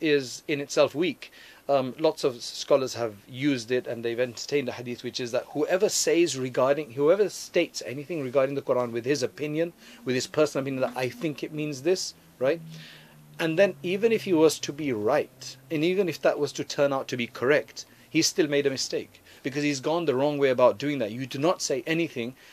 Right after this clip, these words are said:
essentially, about the Quran without knowing hundred percent that that is exactly what the Prophet sallallahu alaihi wasallam has told us, or Allah has told us that that's what he means, because it's like you are imputing something on someone else.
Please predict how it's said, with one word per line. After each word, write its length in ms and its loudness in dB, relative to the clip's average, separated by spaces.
essentially, 460 -2
about 320 6
the 80 0
Quran 400 0
without 400 2
knowing 600 2
hundred 360 0
percent 340 -2
that 180 -2
that 160 2
is 100 -4
exactly 600 -2
what 280 4
the 80 0
Prophet 220 0
sallallahu 140 0
alaihi 60 -10
wasallam 40 -6
has 140 -8
told 300 0
us, 140 0
or 80 0
Allah 180 2
has 120 -2
told 260 -2
us 80 -10
that 160 -2
that's 240 -6
what 100 -8
he 160 -10
means, 360 -2
because 300 -8
it's 260 -10
like 280 0
you 220 -4
are 80 4
imputing 600 -6
something 420 -6
on 140 -10
someone 260 -6
else. 300 -4